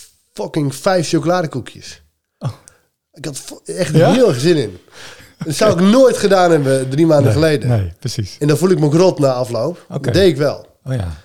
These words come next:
Speaker 1: Dus dat, dat, uiteindelijk laat dat het al. En dat was gisteren ook een beetje stressig.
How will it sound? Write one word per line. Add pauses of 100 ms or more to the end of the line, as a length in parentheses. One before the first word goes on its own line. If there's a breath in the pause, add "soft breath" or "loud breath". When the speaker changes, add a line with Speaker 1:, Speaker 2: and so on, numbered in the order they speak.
(140 loud breath)
Speaker 1:
Dus
dat,
dat,
uiteindelijk
laat
dat
het
al.
En
dat
was
gisteren
ook
een
beetje
stressig.